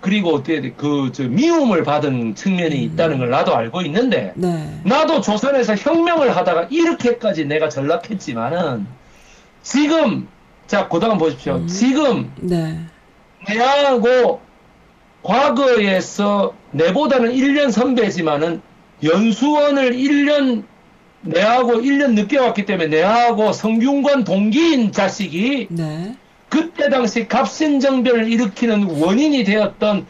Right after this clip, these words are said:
Speaker 2: 음.
Speaker 1: 소위 말하는 해방령의 김옥균하고 다 몰아내고
Speaker 2: 네.
Speaker 1: 들어섰던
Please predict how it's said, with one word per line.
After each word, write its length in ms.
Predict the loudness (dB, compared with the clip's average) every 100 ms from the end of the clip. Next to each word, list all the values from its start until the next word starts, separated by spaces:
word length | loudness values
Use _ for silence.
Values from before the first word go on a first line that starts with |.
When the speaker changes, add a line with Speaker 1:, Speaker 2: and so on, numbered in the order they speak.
| -6
Speaker 2:
음. 180 | -4
Speaker 1:
소위 320 | 0 0 2 2
말하는 380 | 2 2 0 -2
해방령의 1040 | -4 -4 -2 -2 -2 0 2 2 0 -2 -8 _
김옥균하고 640 | -4 0 0 0 0 0 0
다 160 | 0
몰아내고 680 | 2 2 2 0 0 0 0 -2
Speaker 2:
네. 400 | -4 -4 -6 -4
Speaker 1:
들어섰던 680 | 0 2 2 0 0 -2